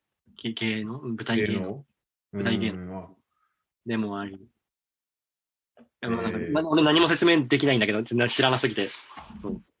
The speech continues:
Speaker 2: いや、多分俺、
Speaker 1: ちゃんと
Speaker 2: 俺のが絶対知らないから、多分何言っても、あれだと思う。ほうってなると思うけど。でも、あ、でも、あ、てか俺まず、観阿弥、世阿弥が俺、あの、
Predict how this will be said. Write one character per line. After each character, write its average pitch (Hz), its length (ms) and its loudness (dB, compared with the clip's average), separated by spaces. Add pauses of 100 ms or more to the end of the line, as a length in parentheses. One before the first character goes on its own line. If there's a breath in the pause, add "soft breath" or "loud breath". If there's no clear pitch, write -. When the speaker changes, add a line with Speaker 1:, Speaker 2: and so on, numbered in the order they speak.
(120)
Speaker 2:
い - 20 -10
や、 110 160 0
多 127 100 -2
分 131 160 4
俺、 196 440 8
Speaker 1:
ち - 0 -
ゃ 202 80 8
ん - 20 0
と - 120 -8
Speaker 2:
俺 170 260 6
の 208 100 6
が 156 80 6
絶 120 220 0
対 143 120 2
知 147 60 0
ら 139 60 2
な 127 80 2
い - 20 2
か 104 60 0
ら、 - 40 -6
多 117 100 -2
分 98 140 -4
何 151 560 2
言 143 140 -4
っ 143 100 -16
て 151 120 2
も、 127 380 2 (440)
あ 113 100 -4
れ 101 100 0
だ 98 60 -2
と 87 140 -10
思 76 120 -8
う。 - 20 -10 (260)
ほ 101 320 0
う 90 40 -4
っ - 60 -12
て 90 100 -8
な 87 60 -4
る 82 120 -8
と 80 80 -14
思 78 140 -12
う 76 40 -18
け - 80 -14
ど。 101 140 -6
で 127 80 0
も、 123 160 0
あ、 123 60 0
で 117 60 0
も、 104 140 -2 (1400 soft breath)
あ、 135 80 -4
て - 80 -2
か 127 80 2
俺 120 80 4
ま 143 80 6
ず、 120 140 4
観 226 340 4
阿 240 60 6
弥、 233 100 6
世 208 240 6
阿 196 60 6
弥 190 160 6
が 185 100 6
俺、 151 220 2 (200)
あ 139 120 -2
の、 131 260 2